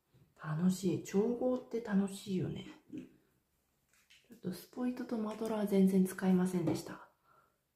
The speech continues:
あの、パレットで調合したい方なんかには、スポイト、マドラーは必須です。ち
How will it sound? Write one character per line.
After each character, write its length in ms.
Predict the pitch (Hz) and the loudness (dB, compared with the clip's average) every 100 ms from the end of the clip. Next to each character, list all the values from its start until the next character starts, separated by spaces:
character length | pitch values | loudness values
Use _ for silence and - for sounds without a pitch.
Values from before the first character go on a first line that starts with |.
| - - _ _ - _ _ _ _ _ _ _ _ _ _ _ _ _ _ _ _ _ _ _ | -20 -20 _ _ -20 _ _ _ _ _ _ _ _ _ _ _ _ _ _ _ _ _ _ _
あ 80 | - | -6
の、 60 | 233 226 226 | -2 0 -2
パ 140 | - 370 | 0 4
レ 100 | 370 | 6
ッ 100 | - | 6
ト 120 | 190 | 4
で 340 | 170 156 - - _ _ _ | 4 0 -4 -18 _ _ _
調 220 | - 214 | -2 0
合 200 | 208 208 | 2 0
し 80 | 208 | 0
た 160 | 214 190 | 0 0
い 80 | |
方 260 | 190 190 190 | 2 0 0
な 120 | 170 | 0
ん 60 | 160 | -2
か 120 | - | -8
に 100 | - | -8
は、 160 | - - _ - | -8 -10 _ -8
ス 400 | - - 180 - | 2 6 6 6
ポ 60 | 165 | 2
イ 40 | |
ト、 40 | |
マ 80 | 160 | 2
ド 100 | 160 | 0
ラ 140 | 156 147 | -2 -2
ー 40 | |
は 120 | 160 | -2
必 360 | 156 160 156 - | -6 -8 -10 -10
須 40 | |
で 160 | - - | -8 -8
す。 200 | - - _ _ _ - _ | -10 -20 _ _ _ -20 _
ち 60 | _ | _